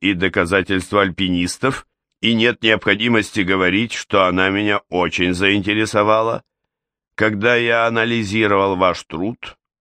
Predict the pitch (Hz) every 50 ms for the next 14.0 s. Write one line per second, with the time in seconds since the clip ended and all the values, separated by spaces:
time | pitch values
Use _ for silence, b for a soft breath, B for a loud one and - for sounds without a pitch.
0 | _ _ _ 95 104 104 107 110 107 110 113 113 110 104 104 101 85 90 98 104
1 | 95 - 95 95 95 90 90 92 90 90 80 - - 85 82 82 78 - 87 82
2 | 80 76 - 85 80 76 80 80 76 78 76 73 71 76 76 76 85 104 123 -
3 | _ _ _ _ _ _ _ _ _ _ _ - 101 92 - - 107 110 113 -
4 | - 123 120 120 - - - 104 98 92 98 101 101 - 104 95 85 - 92 87
5 | - 90 82 - - 87 85 82 - 90 85 87 87 85 87 90 87 87 82 82
6 | 92 110 104 85 - - _ _ _ _ _ _ _ _ _ _ _ - 107 110
7 | 104 98 110 110 104 - - 107 95 85 85 101 101 98 98 95 90 85 82 78
8 | 80 80 78 80 80 80 85 90 95 107 120 127 - _ _ _ _ _ _ _
9 | _ _ _ - 95 117 127 131 131 - - 104 104 - - 104 113 113 110 107
10 | 110 107 107 104 101 95 - 95 90 90 87 85 85 98 98 95 95 90 87 92
11 | 87 92 92 87 - - 87 87 87 90 98 98 92 - 92 90 90 92 82 85
12 | 85 82 - - 90 85 80 - 87 80 80 78 - - 85 78 - - 85 80
13 | - - 78 73 73 71 76 78 76 - - 92 101 107 - _ _ - -